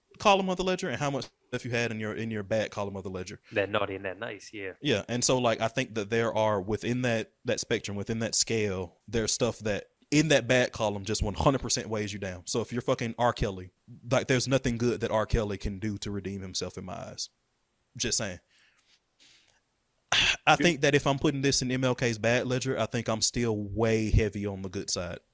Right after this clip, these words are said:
Speaker 1: in regards
Speaker 2: I,
Speaker 1: to a
Speaker 2: no,
Speaker 1: ledger.
Speaker 2: I agree. I agree.
Speaker 3: Yeah.
Speaker 1: So I'm
Speaker 3: But
Speaker 1: still calling him a good person.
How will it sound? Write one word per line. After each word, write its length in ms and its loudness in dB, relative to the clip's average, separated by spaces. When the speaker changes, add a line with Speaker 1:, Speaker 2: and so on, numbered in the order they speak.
Speaker 1:
in 120 -8
regards 300 -2
Speaker 2:
I, 40 2
Speaker 1:
to 100 -2
a 40 -2
Speaker 2:
no, 120 4
Speaker 1:
ledger. 80 8
Speaker 2:
I 80 8
agree. 280 -2
I 120 0
agree. 280 0
Speaker 3:
Yeah. 100 2
Speaker 1:
So 120 4
I'm 100 6
Speaker 3:
But 60 2
Speaker 1:
still 520 8
calling 420 -2
him 360 -6
a 60 -4
good 240 -8
person. 340 -12